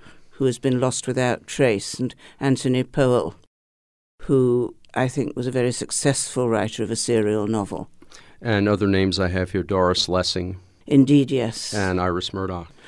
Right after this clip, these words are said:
Speaker 1: Yes, I, Iris, I don't think. She, she wrote an enormous number of novels, but I don't think any of them connected with any other, though characters did occasionally reappear
Speaker 2: Intermingle.
Speaker 1: from time to time.
Speaker 2: Y-, there's a quote from you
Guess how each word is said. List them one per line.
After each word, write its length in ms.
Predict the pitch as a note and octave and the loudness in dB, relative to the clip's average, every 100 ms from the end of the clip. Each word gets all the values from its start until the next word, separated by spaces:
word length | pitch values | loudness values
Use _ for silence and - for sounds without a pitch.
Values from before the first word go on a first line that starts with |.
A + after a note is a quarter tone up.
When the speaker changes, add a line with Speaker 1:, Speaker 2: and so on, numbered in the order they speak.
| - - | -20 -12
Speaker 1:
Yes, 240 | - C#3 E3+ | -6 -4 -2
I, 160 | F#3 - | -4 -2
Iris, 400 | F3 G#3+ A3+ - | 0 0 -2 -2
I 120 | G3+ G3 | -4 -2
don't 320 | F#3+ F#3 - | -2 -2 -4
think. 540 | - - - F#3+ C3+ - | -12 -8 2 2 2 -2
She, 540 | - E3 D#3+ D#3 - | -2 2 2 0 -6
she 240 | - - F3 | -10 -6 -4
wrote 320 | E3 F#3+ - | 0 0 0
an 140 | E3+ | 0
enormous 680 | E3+ E3 F3 F#3 F3 D#3+ D3+ | 2 4 6 8 8 6 4
number 240 | D#3 D3 D3 | 4 4 4
of 80 | |
novels, 320 | D3+ D3+ C3 C3 | 2 2 0 -2
but 120 | C#3 | 0
I 20 | |
don't 180 | D#3 F3 | 0 0
think 140 | E3+ | 0
any 140 | D#3 D#3 | 2 2
of 100 | D3 | 2
them 120 | D3 | 0
connected 520 | D#3 D3+ D3+ - D3 | 2 2 2 -2 0
with 140 | C#3+ | 2
any 260 | D3 C#3+ C#3+ | 4 6 6
other, 220 | C#3 A#2 - - - | 4 0 -6 -12 2
though 120 | D3+ | 2
characters 580 | - F3+ D#3+ - D3+ D3 | 4 4 4 2 -4 -2
did 180 | D#3 D3+ | -2 -2
occasionally 920 | D3 D#3 C#3 C#3 C#3+ C#3 C3+ C#3 - _ - - | -2 0 0 2 2 4 4 2 -2 _ -20 -10
reappear 720 | - C#3+ C3+ C3 F#2+ D3 B2 | 2 4 4 4 4 6 6
Speaker 2:
Intermingle. 60 | F#2 | 2
Speaker 1:
from 240 | - A2+ | -2 -4
time 260 | A#2 A2+ G2+ | -2 0 0
to 100 | A#2+ | -4
time. 400 | - A2+ - C#3 - - - | -8 -6 -6 -10 -14 -20 -14
Speaker 2:
Y-, 200 | C3+ C3 | -12 -2
there's 220 | E3 E3 | 0 2
a 40 | |
quote 380 | - - B3+ D4 | -2 -2 -2 -2
from 240 | - A#2+ G#2 | 2 2 4
you 320 | G2+ F#2+ | 4 0